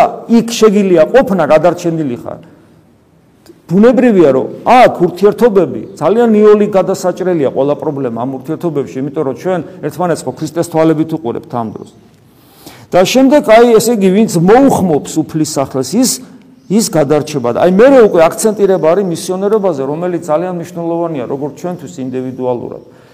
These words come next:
ასევე ეკლესიისათვის და მთლიანად ერისათვის. "როგორ უს-, როგორ მოუხმონ მას, ვინც არ ირწმუნეს, როგორ ირწმუნონ, ვინც არ სმენიათ,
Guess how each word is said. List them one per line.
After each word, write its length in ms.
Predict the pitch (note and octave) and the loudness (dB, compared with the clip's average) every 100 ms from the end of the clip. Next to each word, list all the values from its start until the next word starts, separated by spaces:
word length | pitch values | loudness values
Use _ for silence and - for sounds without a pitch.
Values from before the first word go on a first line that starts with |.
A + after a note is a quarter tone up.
| _ _ | _ _
ასევე 460 | - C#3 - E3 D3+ B2 - - - - _ - - _ _ _ _ _ _ | -8 -6 -2 -2 0 -4 -8 -18 -20 -20 _ -20 -20 _ _ _ _ _ _
ეკლესიისათვის 1120 | - D3+ E3+ E3 - D#3 D3+ C#3 B2+ - - - _ | -6 0 0 0 -2 -8 -6 -6 -8 -12 -20 -20 _
და 180 | _ F#3 G3 F#3+ | _ -2 0 -2
მთლიანად 500 | E3+ - - C#3+ D#3 | -6 -10 -6 -2 -2
ერისათვის. 640 | D#3 C#3+ D3 B2 A2 - - - _ _ - | 0 -2 -2 -6 -10 -12 -20 -20 _ _ -2
"როგორ 260 | D#3+ F3+ F#3+ | 4 6 6
უს-, 260 | G#3 - F#3+ E3+ D#3 | 6 2 -2 -6 0
როგორ 320 | D#3+ F#3 G#3 | 2 6 6
მოუხმონ 580 | G3 G3 G3 - C#3+ D#3 | 6 6 4 0 -4 -2
მას, 240 | F3+ G#3+ C#3+ | 2 2 2
ვინც 260 | D#3 E3+ | -4 -2
არ 160 | E3+ C#3 | 0 0
ირწმუნეს, 560 | D3 E3 G#3+ A3+ B3 D#3+ | 0 -2 0 2 2 2
როგორ 280 | E3+ D#3+ D#3 | 2 2 2
ირწმუნონ, 540 | E3+ G3 F#3 F3+ D#3 | 2 0 -4 -2 -2
ვინც 220 | C#3+ D#3 | -2 -4
არ 140 | D3 A#2+ | -4 -4
სმენიათ, 560 | - D#3+ G#3 A#3+ B3+ | -4 -2 2 4 2